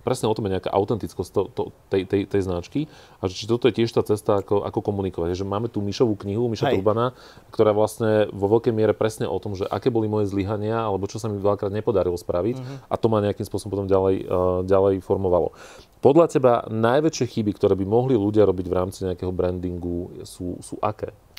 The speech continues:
Speaker 1: A nemusíme teda ísť akože na
Speaker 2: Hej.
Speaker 1: teba, ale, ale možno aj vo všeobecnosti.
Speaker 2: Neveriť, e, myslím si, že úplne najhoršie je neveriť tomu, čo robím. To je úplne najhoršie. E, a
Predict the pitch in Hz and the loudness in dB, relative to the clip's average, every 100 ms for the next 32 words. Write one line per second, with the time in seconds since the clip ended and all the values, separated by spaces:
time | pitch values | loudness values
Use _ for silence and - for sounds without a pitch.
0 | - _ _ - - 104 135 143 110 95 | -20 _ _ -16 -4 0 0 -2 -2 -2
1 | 95 90 90 90 - 92 101 113 113 85 | -2 -4 -2 -2 -4 -4 -4 0 0 0
2 | 131 160 _ _ - 101 107 - 95 95 | -2 -6 _ _ -2 2 2 -2 -2 -2
3 | 101 - 117 123 110 95 - 82 - 80 | -4 -10 -6 -4 -2 -4 -4 -6 -6 -12
4 | - - 226 254 185 - 165 143 139 135 | -12 -2 2 4 2 -2 -4 -4 -4 -4
5 | 139 - _ 151 208 240 190 175 170 180 | -6 -10 _ -12 -10 -8 -6 -4 -4 -2
6 | 151 160 160 - 156 139 131 127 - 139 | -2 -2 -4 -4 -4 -2 -2 -2 -6 -2
7 | 165 190 165 - - 156 156 151 143 - | 0 2 0 -4 -2 0 0 -4 -6 -10
8 | - 151 127 110 92 92 _ - 131 120 | -10 -2 0 0 -4 -14 _ -8 -4 -4
9 | 123 123 107 104 - 69 - _ _ - | -4 -8 -8 -8 -12 -18 -20 _ _ -20
10 | - 110 104 - | -12 -4 -2 0